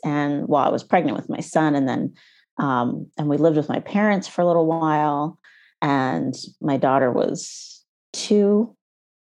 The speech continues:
and then two, or, then she turned three. And at any rate, I didn't have a job. And so,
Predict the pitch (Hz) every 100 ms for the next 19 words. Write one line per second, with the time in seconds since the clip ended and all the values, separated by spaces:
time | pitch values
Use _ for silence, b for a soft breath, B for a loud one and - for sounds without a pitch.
0 | _ 165 160 151 147 143 135 131 147 -
1 | - 196 175 - - 180 170 - - 190
2 | 175 175 175 170 165 190 - _ _ b
3 | _ _ 156 156 147 139 139 - - _
4 | _ _ _ 170 175 165 143 135 127 -
5 | - - _ _ _ _ _ 147 151 160
6 | 160 151 - - - - - - 160 151
7 | 151 156 139 135 135